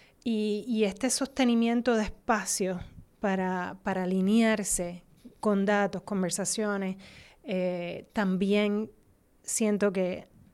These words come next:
tú sabes, a través de, nosotros tenemos dieciocho miembros ahora mismo, a través de todos estos dieciocho miembros que vienen desde uno bien chiquitito hasta uno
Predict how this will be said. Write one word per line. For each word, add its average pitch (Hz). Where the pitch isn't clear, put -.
tú 208
sabes, 190
a 226
través 185
de, 214
nosotros 190
tenemos 220
dieciocho 220
miembros 226
ahora 233
mismo, 262
a 208
través 190
de 240
todos 240
estos 247
dieciocho 247
miembros 254
que -
vienen 196
desde 233
uno 233
bien 247
chiquitito 262
hasta 226
uno 233